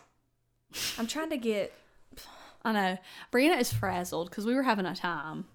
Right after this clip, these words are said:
Speaker 1: Yeah, it's kinda been, what happened?
Speaker 2: Oh, no, I was looking at, I was just looking 'cause
Speaker 1: Okay.
Speaker 2: it was like your voice is like, your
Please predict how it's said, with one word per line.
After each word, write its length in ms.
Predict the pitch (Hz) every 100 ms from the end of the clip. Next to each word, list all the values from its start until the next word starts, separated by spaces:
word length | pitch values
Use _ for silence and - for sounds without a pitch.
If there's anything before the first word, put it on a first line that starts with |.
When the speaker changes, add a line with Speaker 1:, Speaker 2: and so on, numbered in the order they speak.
| - _ - - 277
Speaker 1:
Yeah, 540 | - 285 277 269 269 262
it's 200 | 311 349
kinda 320 | - 415 453 240
been, 520 | 214 208 208 208 185 _ _ _ _ -
what 140 | 240
happened? 320 | 220 208 196 202 _ _ -
Speaker 2:
Oh, 120 | - 233
no, 180 | 240 233
I 120 | 240
was 120 | 240
looking 220 | 277 - 302
at, 100 | -
I 80 | 240
was 100 | 277
just 160 | -
looking 320 | 240 - 240 - -
'cause 180 | - 240
Speaker 1:
Okay. 120 | 220
Speaker 2:
it 80 | 190 -
was 100 | 214
like 180 | 214 202
your 140 | 202
voice 300 | 202 208 208
is 100 | 196
like, 220 | 196 170 -
your 340 | - 202 208